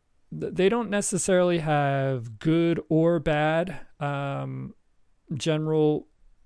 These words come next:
characteristics. Uh, but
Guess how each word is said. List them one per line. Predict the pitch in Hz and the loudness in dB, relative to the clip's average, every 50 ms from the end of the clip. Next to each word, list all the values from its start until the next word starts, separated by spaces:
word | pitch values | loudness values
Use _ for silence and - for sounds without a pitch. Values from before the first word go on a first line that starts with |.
| - - - | -16 -8 0
characteristics. | - 170 156 156 160 - 170 160 156 165 160 - - 208 202 - - - - - - - - - - - - - - - _ - | 2 4 4 2 2 0 0 0 2 0 0 0 -2 -2 -2 -4 -6 -10 -10 -12 -18 -20 -20 -20 -20 -20 -20 -20 -20 -12 _ 0
Uh, | 156 151 147 143 143 139 | 0 2 2 2 2 0
but | 180 - - 165 156 151 - - - | -2 0 2 4 4 2 2 -4 -12